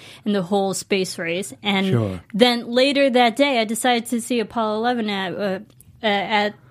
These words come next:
Speaker 1: like, one of the most random times that I could because it was available. And, and so I watched two space movies that,
Speaker 2: <laughs>
Speaker 1: that day, and it was just fantastic. And
Speaker 2: Yeah.
Speaker 1: I was just in the right mood to watch
Speaker 2: Yeah.
Speaker 1: just history unfold.
Speaker 2: It, yeah, and,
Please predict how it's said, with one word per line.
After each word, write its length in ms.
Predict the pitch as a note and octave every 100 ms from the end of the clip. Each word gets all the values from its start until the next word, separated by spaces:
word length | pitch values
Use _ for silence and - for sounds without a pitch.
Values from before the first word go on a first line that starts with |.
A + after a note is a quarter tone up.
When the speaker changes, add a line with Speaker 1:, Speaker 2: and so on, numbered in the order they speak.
| _ _
Speaker 1:
like, 180 | G#3+ G3+
one 160 | G3 A3
of 80 | G#3
the 60 |
most 200 | G#3+ G#3
random 300 | A3+ G#3+ G#3
times 240 | A3 G#3+ G3+
that 160 | G3+
I 180 | F3+ E3+
could 360 | F3+ - C4 G#3
because 300 | G3 G3+ G3
it 20 |
was 100 | F#3+
available. 380 | F#3+ B3 B3+ G#3+
And, 300 | A3 A#3 B3+ C4
and 240 | B3+ A#3+ - -
so 120 | -
I 100 | D4+
watched 380 | D#4 E4 E4+ -
two 160 | D#4 D#4+
space 340 | - D4+ D4
movies 360 | B3+ B3+ A3+ F#3+
that, 420 | E3 D#3+ C#3 - -
Speaker 2:
<laughs> 40 |
Speaker 1:
that 240 | G#3+ G3+ G3+
day, 200 | G#3+ A#3+
and 80 | C4
it 20 |
was 80 | C#4
just 200 | E4 -
fantastic. 680 | F4 E4 D4 E4 F#4+ - D3+
And 80 | A3
Speaker 2:
Yeah. 260 | G#3+ F#3+ -
Speaker 1:
I 140 | B3+
was 240 | C4+ C#4 A3
just 260 | C4+ -
in 340 | - B3 C4 B3+
the 100 | A#3
right 300 | G#3+ A3+ -
mood 540 | G#3+ G#3+ A3 G#3+ F#3+ F3 - - -
to 180 | - G#3
watch 540 | F3+ F#3 F#3+ F#3+ -
Speaker 2:
Yeah. 220 | C3 B2 - _ - G3
Speaker 1:
just 260 | B3 A#3+
history 540 | - G3 G#3+ - F3 D#3+
unfold. 480 | D3+ D#3+ F3 - - - - -
Speaker 2:
It, 240 | F3+ -
yeah, 380 | F#3 F3+ D#3+ C3+
and, 260 | D#3 D#3+